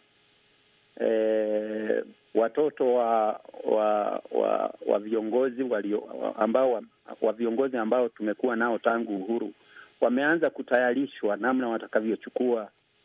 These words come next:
ah, utawala baada ya wazazi wao kuondoka. Wapinzani wamekuwa wakiuawa,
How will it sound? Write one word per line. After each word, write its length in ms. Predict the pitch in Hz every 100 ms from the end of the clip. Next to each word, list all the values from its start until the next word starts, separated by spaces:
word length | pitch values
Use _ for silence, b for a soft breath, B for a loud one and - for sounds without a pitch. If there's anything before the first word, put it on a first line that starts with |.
| _ _ _ -
ah, 300 | 104 104 -
utawala 760 | 113 101 110 110 135 139 147
baada 400 | 120 107 123 127
ya 400 | 117 104 101 95 -
wazazi 400 | 107 101 101 107
wao 420 | 113 123 113 107
kuondoka. 760 | - 107 101 117 127 - 139 - _ _ _ _ _ _ _ _ _
Wapinzani 840 | 120 - 123 127 151 165 160 160 160
wamekuwa 560 | 113 110 113 139 139 113
wakiuawa, 800 | - - 104 107 127 147 151